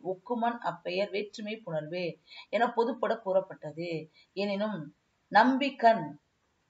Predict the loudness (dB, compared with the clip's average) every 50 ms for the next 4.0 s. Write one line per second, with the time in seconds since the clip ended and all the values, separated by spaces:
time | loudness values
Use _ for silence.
0 | _ _ 6 6 8 10 8 8 6 4 4 10 12 12 12 10 8 2 2 2
1 | 0 2 2 2 2 2 2 0 0 0 0 0 0 0 0 0 0 -2 0 2
2 | 4 4 4 4 2 0 -2 -2 -2 -2 -2 -4 -4 -6 -8 -12 -14 _ _ _
3 | _ _ _ 6 6 8 8 6 4 2 0 -2 -2 -4 -2 -2 0 0 0 2